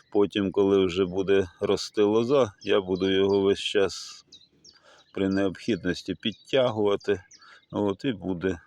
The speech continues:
все натягнуто, не буде падати лоза. От, я вирішив, це в мене такі стовпчики вже третій рік.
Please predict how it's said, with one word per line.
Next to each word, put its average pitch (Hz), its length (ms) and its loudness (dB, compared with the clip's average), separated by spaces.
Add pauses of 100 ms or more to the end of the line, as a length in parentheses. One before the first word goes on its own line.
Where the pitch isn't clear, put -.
(420)
все 101 260 -2
натягнуто, 95 640 -2
не 90 140 -2
буде 90 360 0
падати 92 400 0
лоза. 87 520 0 (640)
От, 82 320 -8
я 120 200 2
вирішив, 104 800 0
це - 160 2
в 123 100 4
мене 117 280 2
такі 117 300 -4
стовпчики 104 600 0
вже 104 680 2 (540)
третій 98 420 2
рік. 85 360 -6